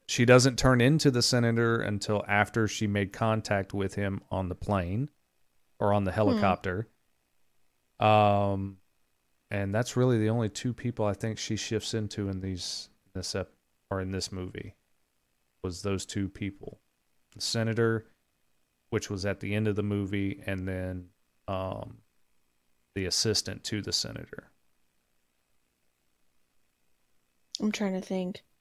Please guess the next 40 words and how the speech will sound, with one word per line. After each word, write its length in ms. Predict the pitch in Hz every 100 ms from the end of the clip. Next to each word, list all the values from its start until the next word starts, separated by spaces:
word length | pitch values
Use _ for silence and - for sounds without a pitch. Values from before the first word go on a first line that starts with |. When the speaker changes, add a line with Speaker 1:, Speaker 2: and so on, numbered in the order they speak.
| _ _ - - - -
Speaker 2:
I 40 |
mean, 160 | 294 285
I 40 |
guess 200 | 277 339
that'd 180 | 427 277
be 100 | 254
hard 360 | 214 202 196 190
to, 600 | 185 180 175 170 170 - _ _ _ _ _ _
to 180 | - 202
really 600 | 190 185 180 175 175 175
portray 420 | 196 190 - 185
without, 480 | 175 180 175 175 170
like, 280 | 175 165 208 - -
having 340 | 196 190 180
a 60 | 175
conversation 720 | 185 165 175 - 160 208 190
about 280 | 190 190 202
it. 300 | 208 202 -
Speaker 1:
Mm-hmm. 320 | 113 101 104 98 - _
Speaker 2:
But 220 | 202 190 -
you 120 | 208
don't 160 | 185
really 260 | 208 285 247
wanna 240 | 240 220
do 200 | 196 226 208
that 180 | 175
with 140 | 180 202
every 340 | - 196 190
single 600 | 185 185 180 175 170 170
character 420 | 170 180 170 170
that's 260 | 165 151 -
introduced. 540 | 165 165 202 208 202
You 100 | 175
want, 220 | 165 147 -
<laughs> 40 |
you 160 | - 247
don't 180 | - 254
wanna 260 | 208 190
be 140 | 185 190
like, 220 | 185